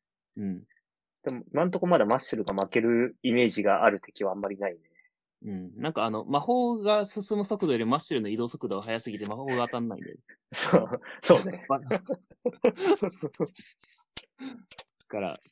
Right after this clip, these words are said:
Speaker 1: 強い。
Speaker 2: すごい、いい漫画ですね。
Speaker 1: なんかこれに近いん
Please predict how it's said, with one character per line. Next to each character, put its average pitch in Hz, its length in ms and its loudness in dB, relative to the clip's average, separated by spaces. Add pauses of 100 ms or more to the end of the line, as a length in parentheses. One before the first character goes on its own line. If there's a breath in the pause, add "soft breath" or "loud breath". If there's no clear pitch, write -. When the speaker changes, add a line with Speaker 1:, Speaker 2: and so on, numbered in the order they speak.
(160)
Speaker 1:
強 87 240 -6
い。 - 60 -14 (1300)
Speaker 2:
す 107 40 -6
ご 98 160 0
い、 90 60 -8 (340)
い 113 80 0
い 98 40 -4
漫 92 140 -2
画 90 100 -2
で 87 100 -8
す - 120 -18
ね。 - 220 -16 (880 loud breath)
Speaker 1:
な 180 100 2
ん 196 40 -6
か - 120 -2
こ - 160 0
れ 254 80 6
に 302 140 2
近 - 240 0
い 208 100 2
ん - 60 -6